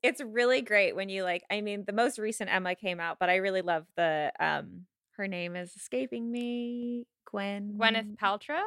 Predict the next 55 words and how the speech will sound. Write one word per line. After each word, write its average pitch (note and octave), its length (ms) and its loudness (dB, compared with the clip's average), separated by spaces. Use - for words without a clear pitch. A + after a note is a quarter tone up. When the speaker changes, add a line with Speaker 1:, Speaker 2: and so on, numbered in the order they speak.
Speaker 1:
Gwyneth G#3 280 8
Paltrow. G3 440 2
There F3+ 160 2
you F3+ 80 0
go. G3 200 2
Speaker 2:
Oh D#4+ 40 4
my F4 80 10
Speaker 1:
Thank F#4+ 100 8
you. A#4 80 10
Speaker 2:
gosh, - 140 4
I G4 40 -2
was E4+ 180 -6
right? C4+ 280 2
Speaker 1:
Yeah, A#3+ 280 12
it's A#3 160 6
the C4 120 8
Gwyneth A#3 320 6
Paltrow A3 480 6
version G#3 300 4
of F#3+ 100 2
Emma. F#3+ 500 2
Speaker 2:
I C#4 120 6
can D4+ 140 -2
never C#4 220 2
get C#4+ 220 0
them C4 180 -2
straight G#3 500 -8
in G#3 120 -14
my G3 100 -6
head. A3 300 -2
Like, G3+ 180 -6
who C#4 200 -4
is C4+ 240 2
she? - 360 -4
<laughs> - 40 -12
Speaker 1:
Yeah, A#3+ 260 12
so A#3 140 -2
there's A3+ 180 4
the A3+ 80 -4
most A3 220 2
recent C4+ 380 0
Emma G#3 320 6
that G3 160 2
came G3 180 -2
out, F3+ 140 4
which A3 120 4
was B3+ 140 -4
beautiful, A3+ 560 4
like, E3 180 0
costume-wise A3+ 1000 0
and, F3 100 -10
like, D3+ 220 -6
cinematography-wise E3+ 840 -2
was D#3+ 100 -10
gorgeous. E3 640 2